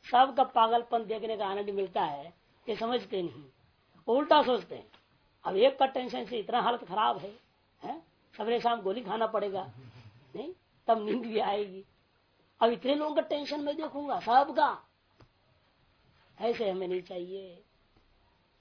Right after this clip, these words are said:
लेकिन ये नहीं सोचते हैं कि अब तुम्हारी बुद्धि की जितनी क्षमता है ना,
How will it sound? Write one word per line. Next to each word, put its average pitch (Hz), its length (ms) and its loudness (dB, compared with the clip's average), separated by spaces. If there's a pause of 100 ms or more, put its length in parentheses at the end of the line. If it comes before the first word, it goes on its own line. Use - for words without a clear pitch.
(1160)
लेकिन 190 180 0
ये 262 60 0
नहीं 262 140 0
सोचते 220 360 -2
हैं 233 180 0
कि 269 60 -4
अब 233 260 0
तुम्हारी 226 320 2
बुद्धि 196 320 -8
की 226 120 -16
जितनी 208 280 -12
क्षमता 185 460 -4
है 175 180 -2
ना, 185 240 -12